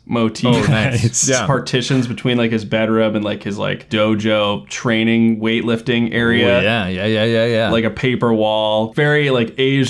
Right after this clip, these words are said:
Speaker 1: Asian-inspired
Speaker 2: Yeah.
Speaker 1: apartment, but minimalist.
Speaker 2: Tina kinda nervously, like, looks down at her boots, and she's never been in a place before where she has to take her shoes off. First time.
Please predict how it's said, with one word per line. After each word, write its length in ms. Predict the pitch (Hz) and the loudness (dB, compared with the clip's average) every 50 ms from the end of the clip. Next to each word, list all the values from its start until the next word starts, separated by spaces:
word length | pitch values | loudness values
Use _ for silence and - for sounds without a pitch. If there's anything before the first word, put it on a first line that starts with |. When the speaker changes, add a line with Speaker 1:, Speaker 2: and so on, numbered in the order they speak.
| 139 131 120 113 | 2 2 2 2
Speaker 1:
Asian-inspired 800 | 107 - - - - 117 113 113 113 113 113 110 110 104 101 101 107 | 0 0 -4 -4 -2 -2 0 0 0 0 0 0 0 -2 -2 -2 -2
Speaker 2:
Yeah. 140 | 110 110 101 | -2 0 0
Speaker 1:
apartment, 480 | 87 123 120 113 104 110 104 98 98 98 | 0 0 0 0 0 0 0 0 -2 -4
but 240 | 98 98 - - | -4 -6 -6 -6
minimalist. 840 | 110 113 117 123 120 113 107 101 104 101 - 143 - - - - - | -4 0 2 2 2 2 0 0 -2 -6 -8 -8 -12 -16 -18 -14 -8
Speaker 2:
Tina 280 | - 135 131 127 120 | -4 -2 -2 -2 -2
kinda 220 | - - 143 135 117 | -2 -2 -2 -2 -2
nervously, 460 | 104 104 104 110 110 113 113 - 117 | -2 0 0 0 0 -2 -2 -2 -2
like, 180 | 110 101 95 87 | -2 -2 -2 -2
looks 240 | 98 101 98 - - | -4 -4 -6 -6 -6
down 220 | - 104 101 101 | -4 -4 -2 -2
at 60 | 98 90 | -2 -4
her 80 | 90 82 | -4 -6
boots, 380 | 80 90 98 101 107 - - | -4 -2 -2 -2 -2 -4 -6
and 220 | 101 87 82 78 - | -6 -6 -6 -8 -8
she's 220 | - - 113 110 | -6 -4 -4 -2
never 180 | 135 151 151 135 | -2 -2 -2 -2
been 220 | 95 90 107 107 | -2 -2 -2 -2
in 120 | 120 127 135 | -2 -2 -4
a 40 | 131 | -4
place 280 | 123 143 143 143 143 | -2 0 -2 -2 -2
before 260 | - 143 - - 143 147 | -6 -8 -4 -2 0 0
where 100 | 143 120 | 0 0
she 100 | 120 127 | 0 -2
has 120 | 120 - | -2 -2
to 80 | 110 85 | -4 -6
take 200 | - 107 104 101 | -4 -4 -4 -4
her 80 | 90 | -8
shoes 380 | 87 - - 104 110 120 110 110 | -10 -8 -6 -4 -4 -4 -4 -6
off. 500 | - 104 95 90 113 139 - - - _ _ _ _ _ _ _ _ _ - | -6 -4 -4 -4 -4 -6 -8 -14 -20 _ _ _ _ _ _ _ _ _ -4
First 300 | 120 113 110 - - - | -2 -2 -2 -2 -4 -4
time. 400 | 113 98 92 90 85 80 82 | -2 0 0 0 -2 -4 -8